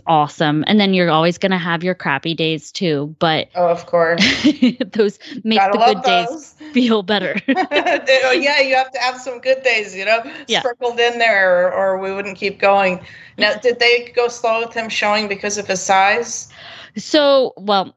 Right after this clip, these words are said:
Speaker 1: okay, a little backstory. I didn't kn-, know completely that, I knew he had, sh-, I thought he had shown a tiny, tiny bit, but come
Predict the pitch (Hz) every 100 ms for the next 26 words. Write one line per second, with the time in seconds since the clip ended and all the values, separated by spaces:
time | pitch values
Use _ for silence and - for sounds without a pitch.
0 | _ 196 143 127 - - 196 208 233 220
1 | 185 185 - 190 180 180 - 170 190 202
2 | 247 247 196 190 180 - - 208 202 196
3 | - 196 151 - 196 156 262 254 240 -
4 | 214 233 262 254 226 - - - 214 208
5 | 269 285 233 247 214 - 214 196 185 -
6 | 175 - - 185 185 185 180 180 165 160
7 | 143 139 160 - 170 147 - _ _ _
8 | - 214 196 185